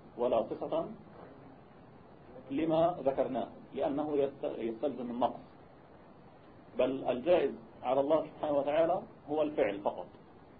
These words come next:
ومعنى كون الله سبحانه وتعالى يجوز له أن يفعل، معنى ك-، أيضًا يجوز أن لا يفعل، فلا موجب على الله، لا يجب على الله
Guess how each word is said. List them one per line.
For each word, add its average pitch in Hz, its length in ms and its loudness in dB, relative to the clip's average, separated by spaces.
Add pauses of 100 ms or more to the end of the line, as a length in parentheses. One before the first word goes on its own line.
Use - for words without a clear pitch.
(260)
ومعنى 143 460 4 (280)
كون 147 220 2
الله 131 280 2
سبحانه 131 300 -8
وتعالى 123 360 2
يجوز 131 300 0 (100)
له 131 300 -2
أن 113 60 0
يفعل، 143 380 -2 (720)
معنى 165 300 2 (260)
ك-، 139 140 2 (200)
أيضًا 151 300 2
يجوز 147 260 -2
أن 175 120 -4
لا 180 180 4
يفعل، 123 220 -2 (560)
فلا 151 220 8
موجب 170 540 0 (380)
على 135 160 6
الله، 104 240 2 (140)
لا 143 220 4
يجب 143 280 0 (100)
على 120 180 0
الله 143 180 2